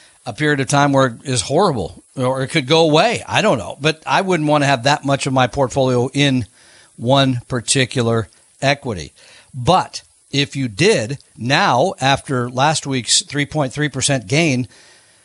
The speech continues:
your portfolio is only down, only down nine point three percent. Of something to consider, though, a diversified portfolio, hundred percent in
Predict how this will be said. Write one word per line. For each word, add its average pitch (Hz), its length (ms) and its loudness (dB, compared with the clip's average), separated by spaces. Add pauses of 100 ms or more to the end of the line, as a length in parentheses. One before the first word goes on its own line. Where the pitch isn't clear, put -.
(240)
your 220 100 -2
portfolio 208 500 4
is 190 120 4
only 196 280 2
down, 156 720 0
only 151 640 -2
down 131 380 0
nine 160 280 4
point 156 220 2
three 156 180 -2
percent. 156 400 0
Of 151 420 2
something - 840 -8
to 143 60 -6
consider, 175 460 0
though, 151 220 4
a 135 40 0
diversified 160 720 2
portfolio, 170 520 2
hundred 160 220 0
percent 156 380 0
in 135 360 0